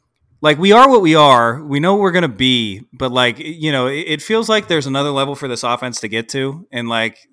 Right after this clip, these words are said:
this is as good a time as any, right, to say, "Oh, look what Garrett Green can do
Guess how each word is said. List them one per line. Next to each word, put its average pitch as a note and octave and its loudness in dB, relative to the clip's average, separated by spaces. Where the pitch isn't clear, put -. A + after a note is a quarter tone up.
this F#3 -8
is G#3+ -6
as F3 -6
good F3 -2
a E3 -4
time E3 -4
as C3 -6
any, B2+ -4
right, A#2 -6
to B2 -8
say, A#2+ -4
"Oh, G#3+ 6
look F#3 -2
what B3+ -8
Garrett C4+ -2
Green D#4+ -8
can C3+ -12
do G2 -12